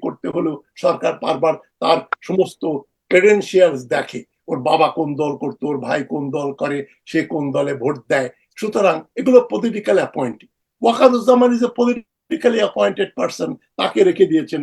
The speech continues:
এবং শাহাবুদ্দিন চুপ্পু, যিনি প্রকাশ্যে হাসিনার পা ছুঁয়ে সালাম করতেন, সালাম করতে পারছেন না বলে প্রেসিডেন্ট হওয়ার পরেও দুঃখ প্রকাশ করেছেন, ওই লোকগুলো তো বাংলাদেশ চালাচ্ছে। মোদ্দা কথা আমি শেষ করছি,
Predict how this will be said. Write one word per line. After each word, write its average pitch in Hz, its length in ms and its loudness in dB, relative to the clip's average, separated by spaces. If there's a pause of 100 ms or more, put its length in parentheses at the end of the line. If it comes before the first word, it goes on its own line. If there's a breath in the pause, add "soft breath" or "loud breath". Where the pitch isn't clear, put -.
(260)
এবং 165 160 -2 (160)
শাহাবুদ্দিন 220 600 2
চুপ্পু, 190 360 -6 (320)
যিনি 190 180 6 (120)
প্রকাশ্যে 202 560 2 (300)
হাসিনার 180 440 2
পা 170 160 -2
ছুঁয়ে 190 260 2
সালাম 170 360 0
করতেন, 170 400 -4 (460 soft breath)
সালাম 175 280 6
করতে - 220 -4
পারছেন - 420 0 (100)
না 208 80 4
বলে 190 220 2 (300)
প্রেসিডেন্ট 208 460 2
হওয়ার 185 280 4
পরেও 180 240 2 (260)
দুঃখ 175 260 -4 (140)
প্রকাশ 175 300 -2
করেছেন, 143 420 -6 (300)
ওই 220 200 2
লোকগুলো 202 480 4
তো 233 120 -6
বাংলাদেশ 190 520 -4
চালাচ্ছে। - 400 -10 (560)
মোদ্দা 160 320 2
কথা 185 220 -4
আমি 214 140 0
শেষ 226 240 -2
করছি, - 300 -8